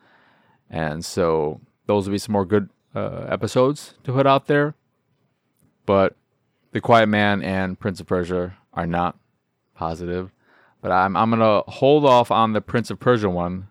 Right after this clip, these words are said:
which I think I recorded and, and did all the stuff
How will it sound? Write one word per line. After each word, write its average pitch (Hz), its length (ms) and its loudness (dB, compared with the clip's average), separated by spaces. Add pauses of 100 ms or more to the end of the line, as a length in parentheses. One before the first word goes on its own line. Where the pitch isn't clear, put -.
which 95 200 -2
I 92 80 2
think 170 540 -4 (160)
I 95 460 -2 (760)
recorded 101 600 0
and, 95 120 -4
and 95 320 -4
did 104 200 -2
all 95 100 2
the 92 80 -12
stuff - 420 -2